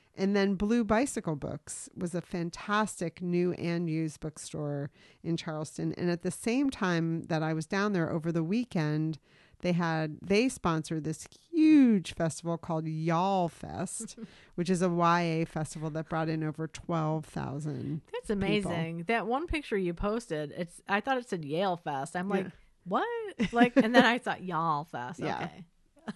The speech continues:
Speaker 1: I mean, so cute that it's called that. But they also brought heavy hitters,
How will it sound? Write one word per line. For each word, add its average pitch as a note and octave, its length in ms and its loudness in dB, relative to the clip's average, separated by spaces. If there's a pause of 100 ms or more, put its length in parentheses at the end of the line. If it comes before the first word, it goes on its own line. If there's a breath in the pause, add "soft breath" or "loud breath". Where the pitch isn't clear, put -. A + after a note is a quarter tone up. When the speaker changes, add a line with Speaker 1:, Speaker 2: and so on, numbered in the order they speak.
(140)
Speaker 1:
I G3+ 140 8
mean, F#3+ 220 6
so A3 320 8
cute F3 320 4
that D#3 160 2
it's D3+ 160 -2
called D#3 260 4
that. D#3 180 -2
But E3+ 120 -2
they A3 100 6
also C#4 300 2
brought D#3 280 0
heavy D#4+ 600 4
hitters, D4 400 6